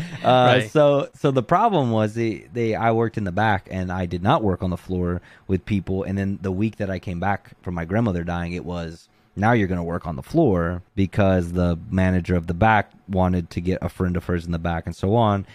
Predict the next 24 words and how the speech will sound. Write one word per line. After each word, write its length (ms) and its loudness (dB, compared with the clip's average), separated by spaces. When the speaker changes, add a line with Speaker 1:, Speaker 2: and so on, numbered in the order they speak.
Speaker 1:
And 680 2
all 220 4
of 80 -2
the 80 -2
motivation 600 0
was 280 -4
terrible 500 0
and 160 -4
all 160 0
the 120 -4
things 200 -4
that 80 -2
happened 240 -2
were 60 -2
terrible. 400 -4
And 120 -6
now 220 -2
I 120 0
gotta 160 0
talk 260 -6
to 80 -6
all 380 -2
these 240 -6
people 640 -6